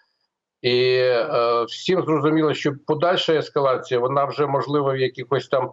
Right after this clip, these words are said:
не в тих розмірах, яких вони бояться. І останні навчання, які проводили, е, під керівництвом Німеччини Air Defender двадцять двадцять три, вони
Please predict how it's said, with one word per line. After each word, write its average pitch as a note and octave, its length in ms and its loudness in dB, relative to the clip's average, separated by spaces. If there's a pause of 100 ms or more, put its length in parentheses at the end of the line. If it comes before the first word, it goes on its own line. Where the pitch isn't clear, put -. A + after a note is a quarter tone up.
(400)
не C#3 120 2
в C3+ 100 -8
тих E3+ 200 -2
розмірах, D3+ 460 0
яких C#3+ 280 -4
вони C#3+ 180 0
бояться. A2+ 800 0
І A#2 300 2 (1160)
останні B2 440 0
навчання, A#2 720 0 (340)
які B2 240 -2
проводили, A2+ 720 0 (600)
е, G2+ 720 2 (300)
під A#2+ 120 -2
керівництвом A#2+ 720 0 (120)
Німеччини G#2 800 0 (180)
Air A#2 280 2
Defender G#2 480 -2
двадцять G2+ 360 -2
двадцять G2 360 -2
три, E3+ 160 0
вони A2+ 340 -2